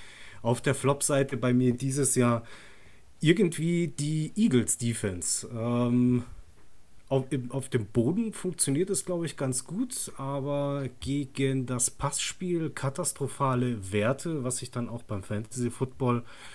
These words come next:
zu durchschnittlichen, teilweise unterdurchschnittlichen Zahlen ausgedrückt hat.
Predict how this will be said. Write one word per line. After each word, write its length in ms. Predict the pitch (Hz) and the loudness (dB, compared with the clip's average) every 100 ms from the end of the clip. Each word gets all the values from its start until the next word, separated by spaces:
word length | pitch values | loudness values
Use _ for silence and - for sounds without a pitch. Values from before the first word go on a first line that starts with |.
| - - | -16 -8
zu 500 | - - 113 110 101 - - - - - | -4 -2 -2 -2 -6 -12 -18 -16 -18 -6
durchschnittlichen, 680 | 117 117 143 131 131 123 117 | -4 -2 -2 0 0 0 0
teilweise 460 | 110 110 110 104 123 | 2 2 2 2 0
unterdurchschnittlichen 920 | 113 143 117 131 - 120 110 98 101 | -4 -4 -2 -4 -4 -4 -6 -6 0
Zahlen 460 | - 98 131 151 | 4 4 4 0
ausgedrückt 680 | 127 139 - 120 120 131 - | -2 -2 -2 -2 2 2 2
hat. 260 | 131 127 | 0 0